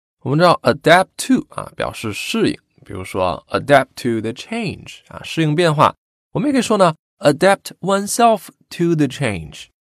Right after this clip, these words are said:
那么adapt something to something，就是改变什么以适应什么。改变的是菜单，适应的是中国人的口味。那这个词啊，就表示使适应啊，它有很多的用法。比如说adapter后面加上O R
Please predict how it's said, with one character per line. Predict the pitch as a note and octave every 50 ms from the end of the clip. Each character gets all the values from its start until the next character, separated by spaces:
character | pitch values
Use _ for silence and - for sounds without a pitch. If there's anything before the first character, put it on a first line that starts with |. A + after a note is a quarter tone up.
| _ _ _ _ _
那 | - D#3+
么 | D#3+ D#3+ - -
adapt | - C#3 - - F3+ F3+ F#3 F3
something | - - F#3+ G3+ G#3+ A3 - F3 D3 C3+ B2
to | - - D3
something， | B2+ - G#2+ - - - - - - - - _ _ _ _
就 | -
是 | D#3 D#3+ -
改 | - - G2 - E2 E2
变 | A#2+ E3 F3 D#3 B2+
什 | A#2 - - G2
么 | G#2 G#2+ - -
以 | A2 G2+ F#2+
适 | - - - - D3+ C3 G#2+
应 | F#2 D2+ -
什 | - - -
么。 | - E2 - - _ _ _ _
改 | - G2 G#2 B2
变 | D#3+ F3
的 | E3 D3
是 | C#3+ -
菜 | C3+ - - - D3 C3 A#2+
单， | C3 C#3+ D#3 D#3+ - _ _ _
适 | - - - - B2
应 | A2+ G#2
的 | F#2 F2
是 | - - F2 -
中 | - - G2+ G2
国 | F#2 F#2
人 | F2+ F2+
的 | F#2 F#2
口 | - - -
味。 | B1+ A2 A2 - _ _ _ _ _ _ _
那 | - G3
这 | - C4
个 | G#3 C#3+
词 | B2 - - - - F#2
啊， | F2+ F2+
就 | F2+ - C3
表 | A#2 G2 D#2+ E2+
示 | - - A#2+ A2
使 | - - - - - -
适 | - - - - G#3+ F3+ -
应 | - - -
啊， | - - -
它 | - E3 F#3
有 | A3 A#3+
很 | - -
多 | G#2+ C3+
的 | F3 F3+
用 | F#3+ F#3 D3
法。 | A2+ - - - - - _ _ _ -
比 | B2+
如 | C#3 D3+
说 | D3 D#3+ D#3 D#3 - - - -
adapter | - C3 C3 - F#3 F#3+ G#3 G#3+ - _ - - - - _ _ _ _ _
后 | _ - - F#3
面 | F3 C#3+ B2+
加 | D#3 C#3+ D3
上 | - C3+ - -
O | - - C3 C#3+ C#3+ -
R | - D#3+ E3+ - -